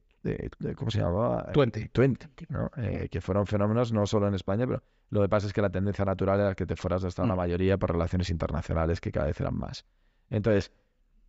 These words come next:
Speaker 1: estamos en la antesala de la nueva generación, cuando hace diez años estamos en la antesala de lo que iba a pasar con la Z. A la Z ya la tenemos aquí, y ya sabemos que, bueno, ha sido grave, pero <laughs> llevadero. Con la Touch no sabemos.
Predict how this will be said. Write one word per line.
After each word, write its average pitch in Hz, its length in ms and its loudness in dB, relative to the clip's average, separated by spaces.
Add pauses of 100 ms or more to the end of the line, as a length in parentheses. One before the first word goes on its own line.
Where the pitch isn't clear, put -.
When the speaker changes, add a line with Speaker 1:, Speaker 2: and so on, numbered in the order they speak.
Speaker 1:
estamos 156 380 0
en 170 120 2
la 156 40 2
antesala 147 560 2
de 104 260 2
la 101 140 4
nueva 117 340 4
generación, 92 600 -4
cuando 98 320 2
hace 110 160 0
diez 117 180 2
años 123 180 0
estamos 117 280 -2
en 123 80 -2
la 117 60 0
antesala 120 440 0
de 120 80 0
lo 104 80 2
que 98 80 -2
iba 107 80 4
a 101 40 0
pasar 104 220 -2
con 95 120 0
la 80 80 -2
Z. - 260 -2 (360)
A 101 100 2
la 107 80 4
Z 139 260 0
ya 127 80 4
la 107 100 4
tenemos 98 300 -2
aquí, 117 340 -2 (320)
y 110 100 -2
ya 110 120 4
sabemos 127 400 2
que, 117 100 0
bueno, 113 220 2
ha 107 60 0
sido 120 260 0
grave, 127 320 2
pero 101 220 2
<laughs> - 20 4
llevadero. 95 600 2 (500)
Con 98 180 0
la 92 120 0
Touch 170 360 -2
no 90 120 0
sabemos. - 500 -6